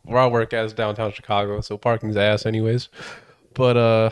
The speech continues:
I'm like, "Let me just bike as many places as I can." 'Cause every time I fill up my Honda Civic now and it's, like, sixty dollars, it just breaks my heart.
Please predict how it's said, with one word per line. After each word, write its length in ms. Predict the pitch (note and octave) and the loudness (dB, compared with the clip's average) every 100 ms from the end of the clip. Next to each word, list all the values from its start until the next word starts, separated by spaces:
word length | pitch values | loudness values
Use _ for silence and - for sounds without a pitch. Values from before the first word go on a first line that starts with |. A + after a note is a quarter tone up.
| - | -2
I'm 200 | - A#2 | -6 -4
like, 240 | A#2+ B2 | 0 -2
"Let 140 | A#2+ D3 | -2 -4
me 60 | |
just 180 | D3+ B2+ | -4 -6
bike 220 | A#2 B2+ C3 | -2 -2 -2
as 100 | A#2 | -4
many 260 | A#2+ C3+ | -2 0
places 320 | C3 C3 B2+ B2 | 0 0 0 -2
as 60 | |
I 120 | A#2 A2 | -2 -2
can." 360 | B2 A#2 A2 | -2 -4 -6
'Cause 180 | - A2+ | -8 -2
every 160 | C#3 D3 | 0 0
time 220 | D#3 D3 | 0 0
I 60 | C3+ | 0
fill 180 | - C#3+ | 0 -2
up 80 | |
my 140 | B2+ A#2+ | 0 0
Honda 220 | C3 B2+ | 0 -2
Civic 300 | - C3+ C#3+ | -2 -2 0
now 240 | C#3+ C#3+ C#3+ | 2 2 2
and 80 | |
it's, 120 | C3 - | 0 -2
like, 160 | A2+ | -2
sixty 380 | A2 C#3 C3+ B2 | -2 -4 -4 -2
dollars, 380 | A#2 B2+ C#3+ C3+ | 2 4 2 2
it 100 | A#2+ | -2
just 180 | G#2+ G#2 | -6 -2
breaks 300 | A#2 B2 B2+ | 0 0 0
my 120 | A2 | 2
heart. 300 | A#2+ A#2 | 4 2